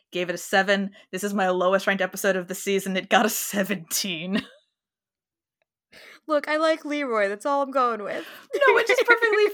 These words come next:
Speaker 2: <laughs>
Speaker 1: fine. Which is perfectly fine. I am not faulting you for that at all. Like, this,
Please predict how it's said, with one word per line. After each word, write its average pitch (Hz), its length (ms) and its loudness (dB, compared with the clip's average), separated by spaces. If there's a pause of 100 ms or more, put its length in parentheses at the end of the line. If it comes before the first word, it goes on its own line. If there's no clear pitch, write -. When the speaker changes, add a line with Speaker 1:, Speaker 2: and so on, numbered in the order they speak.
Speaker 2:
<laughs> 480 80 6
Speaker 1:
fine. 240 260 8
Which 247 200 -2
is 294 140 -6
perfectly 320 560 -2
fine. 262 300 4
I 190 80 4
am 226 160 0
not 226 260 4
faulting 233 300 0
you 220 120 -4
for 208 220 0
that 190 240 2
at 170 200 -2
all. 190 460 2 (520)
Like, 208 320 4 (140)
this, 214 300 -6